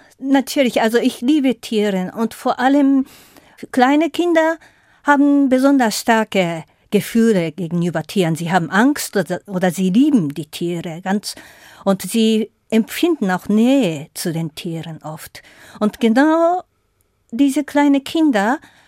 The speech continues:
sind auch offen gegenüber der Sprache. Kleine Kinder können auch Fremdsprache mühelos lernen. Und das heißt, äh, das Gehirn der Kinder ist ein bisschen anders als unser.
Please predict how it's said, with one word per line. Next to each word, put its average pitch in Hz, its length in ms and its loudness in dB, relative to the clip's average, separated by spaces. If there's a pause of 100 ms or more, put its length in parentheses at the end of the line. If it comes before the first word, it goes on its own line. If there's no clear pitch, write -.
(180)
sind - 360 -2
auch 247 260 0
offen 240 340 0
gegenüber 196 520 2
der 165 100 -6
Sprache. 175 800 -6
Kleine 220 320 2
Kinder 233 300 2
können 190 300 -2
auch 190 200 0
Fremdsprache 190 840 -2
mühelos 196 680 0 (140)
lernen. 175 540 -4 (360)
Und 208 220 -4 (100)
das 240 320 -2
heißt, 285 400 -2 (580)
äh, 233 220 2
das 240 220 0
Gehirn 226 640 0
der 170 240 -10
Kinder 175 440 -8
ist - 220 -14
ein 175 160 -6
bisschen 180 320 -10
anders 190 380 -4
als - 240 -14
unser. 160 540 -4